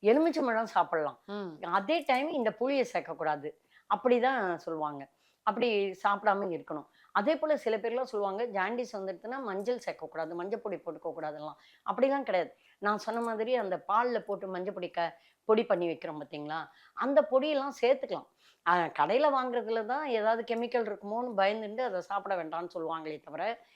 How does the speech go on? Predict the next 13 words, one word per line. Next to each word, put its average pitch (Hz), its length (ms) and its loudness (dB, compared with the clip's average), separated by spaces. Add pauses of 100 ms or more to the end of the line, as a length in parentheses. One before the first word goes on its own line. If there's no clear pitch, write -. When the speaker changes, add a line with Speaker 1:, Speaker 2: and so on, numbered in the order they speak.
(160)
Speaker 1:
நம்ம 277 360 4
பண்ற 294 360 4
மஞ்சள் 214 360 -2
பொடியை 185 260 -2
போட்டு 175 340 -6
நம்ம 185 240 -2
எதை 165 200 -2
வேணாலும் 160 340 -6
சாப்பிடலாம். 139 320 -10
Speaker 2:
சூப்பர். 220 340 -8
Speaker 1:
அதுவும் 233 440 2
ஒண்ணும் 180 240 -2
பண்ணாது. 147 280 -6